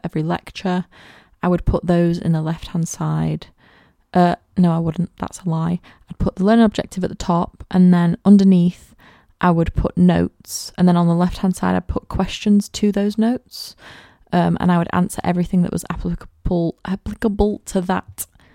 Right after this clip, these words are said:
learning objective. Crikey, that was a tongue twister.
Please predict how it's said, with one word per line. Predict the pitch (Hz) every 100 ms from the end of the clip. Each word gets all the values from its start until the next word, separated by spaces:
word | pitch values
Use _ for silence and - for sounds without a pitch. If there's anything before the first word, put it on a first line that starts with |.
| _ _ _ _ _ _ -
learning | 180 160
objective. | 156 - - - -
Crikey, | - 233 240 -
that | 180 -
was | 165
a | 147 - _
tongue | - 160
twister. | - 165 - 202